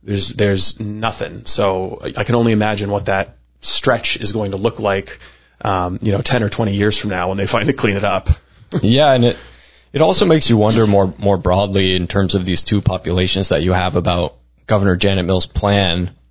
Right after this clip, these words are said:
Speaker 2: her, her desired plan to bring in, what is it, seventy-five thousand more, more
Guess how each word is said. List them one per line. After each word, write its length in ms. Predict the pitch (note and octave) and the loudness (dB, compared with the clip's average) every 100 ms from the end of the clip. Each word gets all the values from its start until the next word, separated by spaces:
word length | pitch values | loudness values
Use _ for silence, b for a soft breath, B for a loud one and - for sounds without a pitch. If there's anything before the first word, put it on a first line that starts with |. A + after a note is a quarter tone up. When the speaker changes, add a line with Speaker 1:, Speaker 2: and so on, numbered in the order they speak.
| _ _ | _ _
Speaker 2:
her, 240 | - G#2+ - - - | -12 -10 -10 -14 -4
her 320 | A2 G#2 F#2 | 2 4 4
desired 680 | E2+ - G2+ A2 A#2 G2+ - | 0 -4 0 2 2 0 -4
plan 460 | G2+ F#2 F2+ F2 | -2 0 0 -2
to 420 | - F#2 F2+ D#2+ - | -2 0 0 -2 -8
bring 300 | - G#2 G#2 | -4 0 2
in, 320 | G2 F2+ - - | 2 0 -4 -12
what 180 | G2 G2 | -4 0
is 100 | F2 | 0
it, 120 | D2+ | -2
seventy-five 560 | - G2 G2 - F#2 F2 | 0 2 0 0 -2 -2
thousand 400 | F2 F2 F2 F2+ | -2 -2 -2 -2
more, 340 | F2 F2 F2+ - _ _ - | 0 0 -2 -6 _ _ -20
more 480 | G2 F#2 F2 F2+ | -8 -2 0 -2